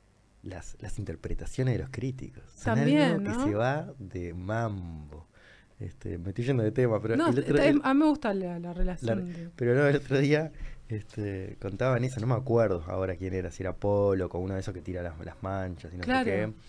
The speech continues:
Speaker 1: qué. Este, y venían los críticos y era toda una mancha, no sé qué, y un punto rojo en otra punta. Entonces los críticos decían, "No, porque esto es, eh, la sociedad, el caos, el no sé qué, y este
Speaker 2: <laughs>
Speaker 1: punto rojo es el alma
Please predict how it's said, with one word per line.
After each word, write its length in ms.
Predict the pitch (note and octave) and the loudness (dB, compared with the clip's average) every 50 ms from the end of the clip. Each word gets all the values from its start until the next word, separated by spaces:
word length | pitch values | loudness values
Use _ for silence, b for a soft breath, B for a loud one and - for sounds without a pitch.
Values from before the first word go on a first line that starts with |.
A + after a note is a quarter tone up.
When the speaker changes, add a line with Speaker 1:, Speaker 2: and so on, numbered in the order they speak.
| B B B B B B B B - | B B B B B B B B -8
Speaker 1:
qué. 60 | - F#2 | -8 -8
Este, 320 | F2 - - - F2+ E2+ - - | -8 -10 -10 -8 -8 -6 -6 -6
y 60 | F#2+ | -4
venían 260 | F#2 G2 A2 A#2 A#2 | -4 -4 -4 -4 -4
los 120 | G#2 F2 | -4 -6
críticos 680 | - - G2+ G#2+ G#2+ - A#2+ A2 - C3 C3 C3 - - - - - - - - - | -8 -8 -8 -8 -8 -8 -10 -6 -4 -4 -4 -4 -8 -12 -16 -18 -20 -20 -20 -18 -12
y 140 | G2 F#2+ F#2+ | -8 -6 -6
era 120 | G2+ G2 | -6 -6
toda 180 | F#2+ - G#2+ G#2+ | -6 -6 -6 -6
una 140 | G#2 G2+ G2 | -4 -4 -4
mancha, 280 | G2+ G#2+ A2 G#2 - | -4 -4 -4 -6 -6
no 80 | G#2+ G#2 | -6 -6
sé 100 | G2+ G#2+ | -8 -8
qué, 160 | - - G#2+ | -6 -6 -6
y 100 | G#2 G#2 | -6 -4
un 140 | G2+ G2+ F#2+ | -6 -6 -8
punto 480 | - - - G#2 G2+ G2+ F#2+ - F#2+ F2+ | -8 -8 -8 -6 -6 -8 -8 -8 -8 -6
rojo 360 | F2+ G2 G2+ G2 - - G2 | -6 -6 -8 -8 -8 -8 -6
en 80 | F#2 | -6
otra 220 | F#2+ F#2+ - F2+ E2+ | -6 -8 -8 -10 -8
punta. 400 | - G#2 A2 A2+ A#2 G#2+ G#2 G#2 | -6 -4 -4 -4 -4 -4 -6 -8
Entonces 280 | F#2 F#2+ G#2 - G#2+ G2 | -8 -8 -8 -8 -8 -8
los 80 | F#2+ | -6
críticos 320 | - - A2+ G#2+ A#2 F#2+ G2 | -4 -4 -4 -2 -2 -2 -2
decían, 280 | F#2+ - A2 G2 G#2 | -2 -2 -4 -2 -2
"No, 220 | A2 A2+ A2+ A2 - | 0 0 0 0 -2
porque 220 | - - - G#2 | -4 -4 -4 -6
esto 180 | - - - G#2 | -6 -4 -4 -4
es, 220 | G2 - - b b b b b b b b b b b b b b b b b b b b - | -4 -4 -8 b b b b b b b b b b b b b b b b b b b b -18
eh, 100 | - - | -16 -14
la 120 | - - - | -12 -10 -10
sociedad, 640 | - - - - G2+ G2 G2 G2 F#2+ F#2+ F#2+ F#2 | -10 -12 -12 -8 -6 -4 -2 -2 -2 -2 -2 -4
el 180 | F#2 F2+ F2 - - _ _ | -4 -6 -8 -10 -14 _ _
caos, 540 | - G2 F#2 F#2 F#2 F#2 F2 E2+ E2 - - | -2 -2 -2 -2 -2 -4 -4 -4 -6 -8 -8
el 60 | F#2 | -8
no 40 | F2 | -8
sé 120 | - F#2 | -6 -4
qué, 60 | F#2 F#2+ | -4 2
y 40 | |
este 180 | F#2+ - - - | 4 4 4 6
Speaker 2:
<laughs> 220 | - - F#3 - - | 4 4 4 4 2
Speaker 1:
punto 140 | - G#2 F#2 | 0 0 0
rojo 280 | G2 G2+ G#2 G#2+ G#2+ | 0 -2 -2 -2 -4
es 120 | G#2 - - | -6 -4 -6
el 200 | F#2+ F2+ F2+ G2 | -4 -4 -2 -2
alma 680 | G2+ G#2+ G#2 G2+ G2+ F#2+ F#2+ F2+ F2 F2 F2 F2+ F2 | -2 0 0 0 0 -2 -2 -4 -4 -4 -6 -8 -10